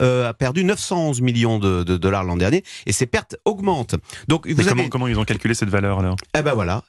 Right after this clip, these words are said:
Speaker 1: eh ben, c'est, eh ben c'est la question. L-, la bourse est-elle folle ? C'est-à-dire que pourquoi donne-t-elle une telle valeur à une start-up, à une application, ou est-elle visionnaire ?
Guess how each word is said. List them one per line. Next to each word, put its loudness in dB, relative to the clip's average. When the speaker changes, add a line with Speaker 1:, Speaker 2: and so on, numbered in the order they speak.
Speaker 1:
eh 2
ben, 4
c'est, -4
eh 0
ben 2
c'est 0
la 2
question. -6
L-, 2
la 0
bourse -4
est-elle 0
folle ? 0
C'est-à-dire 0
que 2
pourquoi 0
donne-t-elle 0
une -2
telle 0
valeur 0
à 0
une 0
start-up, -2
à 0
une 0
application, 0
ou 4
est-elle 0
visionnaire ? 2